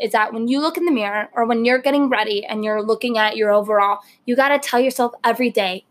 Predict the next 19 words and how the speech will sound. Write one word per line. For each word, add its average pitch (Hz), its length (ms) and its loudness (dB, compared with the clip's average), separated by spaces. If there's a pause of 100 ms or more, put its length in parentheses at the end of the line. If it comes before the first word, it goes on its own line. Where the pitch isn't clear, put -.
"You 214 260 0
are 202 100 2
beautiful. 185 560 -8 (400)
I 226 140 2
am 196 220 -2
beautiful. 294 680 2 (180)
I 214 100 2
am 202 200 -2
amazing. 254 680 0 (520)
I 254 380 2
can 214 320 -10 (180)
do 208 240 0
this." - 500 -14 (260)
And 247 100 2
if 240 80 -4
you 269 100 0
tell 247 240 2
yourself 277 420 2
that 285 300 2